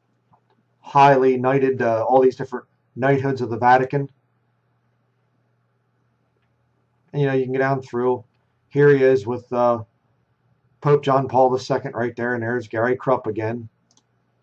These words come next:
I mean, there's so many pictures of the guy you can show, all these different things, you know,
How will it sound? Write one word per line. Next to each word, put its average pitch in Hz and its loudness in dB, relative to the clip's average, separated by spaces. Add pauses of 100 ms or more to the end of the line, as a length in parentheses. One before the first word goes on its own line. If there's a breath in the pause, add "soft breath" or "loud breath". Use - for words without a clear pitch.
(2750)
I 127 -10
mean, 139 0
there's 143 2
so 156 -4
many 139 2
pictures 120 -4
of 113 -6
the 110 -6
guy 113 0
you 113 -2
can 110 -14
show, 107 -2
all 120 -2
these 117 -4
different 110 -14
things, 110 -10
you 113 -10
know, 107 -10